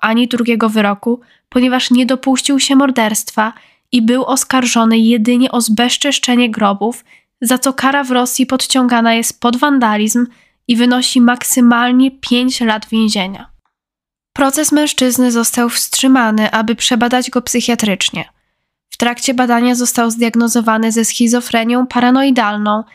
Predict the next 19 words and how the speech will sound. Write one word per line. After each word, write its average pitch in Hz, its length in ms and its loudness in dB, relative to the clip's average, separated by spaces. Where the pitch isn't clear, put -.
w 226 60 -2
związku 247 480 0
z - 120 -6
czym 240 240 2
został 226 380 -2
skazany 220 520 0
na 214 140 2
dożywotni 233 720 0
pobyt 220 380 -2
w - 80 -8
szpitalu 240 520 -2
psychiatrycznym 220 880 -2
i 285 100 0
konieczność 277 640 0
wypłacenia 254 640 0
zadośćuczynienia 233 960 0
rodzicom 240 540 0
zmarłych 202 500 -2
dziewczynek. - 800 -8